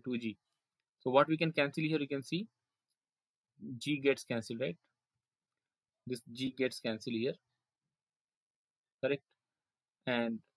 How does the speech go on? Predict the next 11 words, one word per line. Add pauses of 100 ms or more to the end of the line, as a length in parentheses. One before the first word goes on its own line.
(960)
U
bar (240)
and
one (140)
U
bar (100)
cancel, (760)
L (100)
gets
cancelled, (1200)
correct?